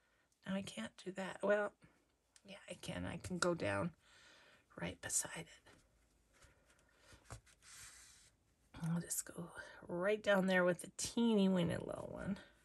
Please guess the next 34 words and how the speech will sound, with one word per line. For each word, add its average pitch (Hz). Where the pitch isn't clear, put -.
Okay. 185
Now, 208
if 320
this -
was 208
closer 233
together, 185
say 208
it 202
was 185
up 180
here, 196
I 208
would 202
just 208
go 208
ahead 190
and 180
go 196
back 185
in 196
and 185
stitch -
because 196
I'd 202
use 214
more 208
thread 202
knotting 202
it 190
off 196
than 196
I 190
would 185